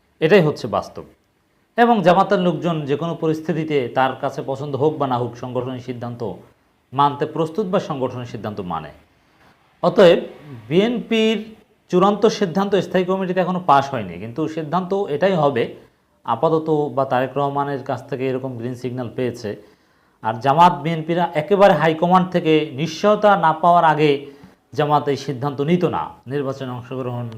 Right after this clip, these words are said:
থেকে ফিরে আসার। অতএব বিএনপি অংশগ্রহণ করবে না।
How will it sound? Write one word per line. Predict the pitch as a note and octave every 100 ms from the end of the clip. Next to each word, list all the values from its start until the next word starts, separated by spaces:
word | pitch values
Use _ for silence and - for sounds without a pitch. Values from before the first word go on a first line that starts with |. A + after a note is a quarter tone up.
| G#2+
থেকে | B2+ A2+
ফিরে | G#2+ D3+ G#2+
আসার। | - E2+ C#2+ _ _ _ _ _ _ _ -
অতএব | D3 G3 D#3+ F3 C#3+
বিএনপি | E3+ E3 F#3+
অংশগ্রহণ | D#3 C3+ E3+ F3 E3+
করবে | E3+ E3 F3
না। | G3 C#4